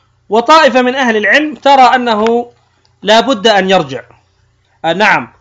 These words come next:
وطائفة من أهل العلم ترى أنه لا بد أن يسجد حتى وإن لم يستتم قائما، كأن يكون قام لكنه لم يستتم قائما،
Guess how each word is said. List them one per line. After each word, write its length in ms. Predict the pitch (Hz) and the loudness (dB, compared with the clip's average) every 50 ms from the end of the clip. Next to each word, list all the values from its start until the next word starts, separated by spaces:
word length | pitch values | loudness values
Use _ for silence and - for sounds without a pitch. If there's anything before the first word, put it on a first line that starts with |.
| - | -12
وطائفة 560 | 165 165 170 170 240 247 262 262 214 190 226 | -8 -6 -4 0 2 2 2 2 0 -2 -4
من 160 | 208 208 214 220 | -6 -6 -6 -4
أهل 220 | 240 208 196 190 | -4 -4 -4 -4
العلم 460 | 180 170 165 180 247 285 311 302 339 - _ _ _ _ _ _ _ _ _ | -2 -2 0 2 2 0 0 -4 -8 -14 _ _ _ _ _ _ _ _ _
ترى 200 | - 220 220 214 | 0 2 4 4
أنه 720 | 202 196 - 233 226 220 196 185 170 180 208 247 285 302 - _ _ _ _ _ _ _ _ _ _ - | 4 4 4 2 0 0 -2 -2 -2 0 0 0 0 -2 -6 _ _ _ _ _ _ _ _ _ _ -8
لا 200 | 175 175 180 180 | -4 -2 0 0
بد 600 | 170 196 226 185 170 156 190 185 180 180 185 185 - _ _ _ _ _ _ _ _ _ _ - - | 0 -2 -6 -6 -4 -4 -2 0 0 0 -2 -4 -8 _ _ _ _ _ _ _ _ _ _ -14 -8
أن 240 | 175 180 175 170 175 | -6 -6 -4 -4 -2
يسجد 480 | 208 220 - - 170 170 185 180 170 196 208 233 247 - - | -4 -4 -4 -6 -6 -4 -4 -2 0 0 0 0 0 -2 -6
حتى 840 | - - - - - 240 240 240 - _ _ - 202 196 196 196 | -12 -14 -8 -4 -2 -2 -2 -2 -6 _ _ -2 2 4 4 4
وإن 520 | 190 180 175 170 151 190 185 185 190 190 - _ - | 4 2 -2 -4 -4 -6 -8 -10 -10 -14 -18 _ -8
لم 260 | 185 190 214 214 196 | -2 0 0 0 0
يستتم 540 | 190 185 175 - - 190 175 170 202 202 180 | -2 -2 -4 -4 -2 -4 -4 -2 -2 -4 -4
قائما، 580 | - - 180 175 165 143 139 135 131 120 117 113 _ _ _ | -2 0 2 2 2 2 0 -6 -12 -14 -16 -18 _ _ _
كأن 280 | - 196 202 208 202 196 | -8 -6 -6 -6 -6 -6
يكون 380 | 196 185 - 226 226 214 185 | -6 -6 -4 -2 -4 -4 -2
قام 400 | - - 208 220 208 190 175 170 | -2 0 2 4 4 4 4 2
لكنه 760 | 175 196 220 226 202 196 190 185 - 233 233 233 208 226 240 | 0 0 -2 -2 -2 -4 -4 -4 -4 -8 -6 -4 -2 -2 0
لم 180 | 277 285 269 247 | 0 0 0 0
يستتم 460 | 226 196 - - 208 190 - 180 165 | -4 -4 -4 -6 -8 -6 -6 -8 -6
قائما، 500 | - - 180 165 151 147 139 127 117 | -2 0 2 2 2 0 -6 -12 -14